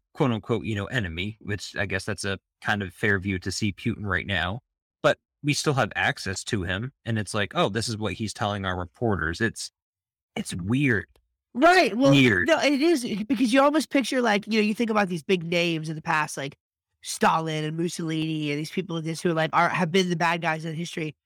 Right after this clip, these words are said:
Speaker 2: And you sort of think of them as being these, like, blocked off, isolated
Speaker 1: Yeah.
Speaker 2: mastermind type people hiding in a military bunk-, bunker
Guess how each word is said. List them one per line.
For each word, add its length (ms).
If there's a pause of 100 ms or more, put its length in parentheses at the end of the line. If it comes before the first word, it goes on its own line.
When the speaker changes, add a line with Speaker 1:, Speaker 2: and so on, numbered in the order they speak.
(160)
Speaker 2:
And 120
you 80
sort 240
of 120
think 360
of 100
them 240
as 140
being 500
these, 320
like, 320 (300)
blocked 420
off, 380
isolated 800
Speaker 1:
Yeah. 60
Speaker 2:
mastermind 840
type 200
people 400 (180)
hiding 300
in 80
a 60
military 500
bunk-, 340 (240)
bunker 640